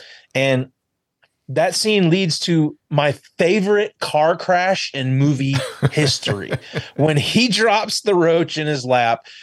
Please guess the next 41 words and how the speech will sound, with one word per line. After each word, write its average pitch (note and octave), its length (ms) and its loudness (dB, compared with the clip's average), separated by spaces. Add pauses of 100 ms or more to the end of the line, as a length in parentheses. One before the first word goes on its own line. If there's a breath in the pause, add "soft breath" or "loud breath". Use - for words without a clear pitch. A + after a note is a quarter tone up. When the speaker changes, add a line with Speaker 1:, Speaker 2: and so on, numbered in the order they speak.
(140 loud breath)
Speaker 1:
pours G#3 360 0
the B3 100 -2
beer F3 340 2
on C#3+ 180 2
it, D3 80 -6
and C3+ 220 -10
crashes D3+ 640 0
into D3 520 -2
that C3+ 260 0
dumpster, C#3+ 540 -2 (460 loud breath)
I, F#3 600 0 (560)
I G#3+ 200 2
laugh G#3+ 460 0
my G3 220 0
ass F3+ 380 -4
off C#3 280 2 (120)
every E3 480 0
time. F#3 320 0 (180 loud breath)
And E3 80 0
it's - 120 -4
because A3+ 380 0
of A#3+ 80 -2
the B3 80 2
way F3+ 280 2
the E3 100 2
car E3 300 0
hits E3+ 260 -4
the A#3+ 140 -2
dumpster, D3+ 600 0 (220 loud breath)
like, C#3 160 2
it C3+ 140 -6
gets G3+ 320 -2
air E3 420 2
and C#3+ 140 -2
then C3 100 -2 (140)
falls D#3 340 2
back D3+ 280 -2
down. C3+ 220 -2
Like, D3 220 -2 (260 loud breath)
it G3+ 200 0
is F#3+ 400 -2